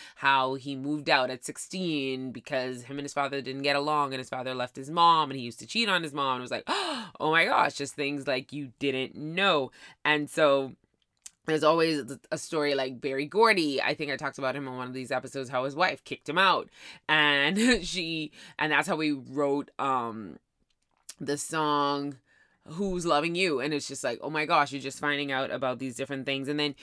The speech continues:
I've heard Oprah's story before, but just, it's always refreshing to,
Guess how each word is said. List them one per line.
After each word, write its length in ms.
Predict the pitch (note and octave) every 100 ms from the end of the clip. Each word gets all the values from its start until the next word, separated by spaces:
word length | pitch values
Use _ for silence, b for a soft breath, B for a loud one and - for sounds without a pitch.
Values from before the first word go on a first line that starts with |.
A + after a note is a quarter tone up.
| B B -
I've 140 | E3
heard 220 | F#3+ G#3+
Oprah's 360 | E3 D#3 D3+ D3
story 300 | D#3+ C3+ C3
before, 400 | C3 - D3 C3+
but 160 | C#3
just, 160 | C#3 C#3
it's 160 | C#3+ D#3
always 260 | D3+ D3+
refreshing 560 | C#3+ - D3+ - C3+ C3
to, 300 | C#3 B2